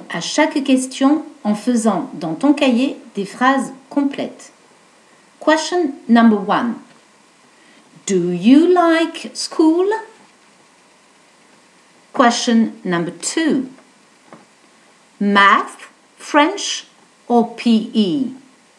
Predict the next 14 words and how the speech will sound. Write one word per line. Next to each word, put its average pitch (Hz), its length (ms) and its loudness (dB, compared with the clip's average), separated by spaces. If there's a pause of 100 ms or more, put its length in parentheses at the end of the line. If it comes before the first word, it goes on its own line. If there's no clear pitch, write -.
(840)
What 370 140 4
is 453 240 0
the 277 120 4
subject - 880 0
you 185 240 -4 (160)
don't 247 420 4
like? 131 680 -2 (1700)
Question 175 380 -2
number 151 200 0
three. - 480 -4 (1500)
Tennis, 214 560 0 (300)
football 415 600 -2 (360)
or 220 600 2 (220)
handball? 175 720 0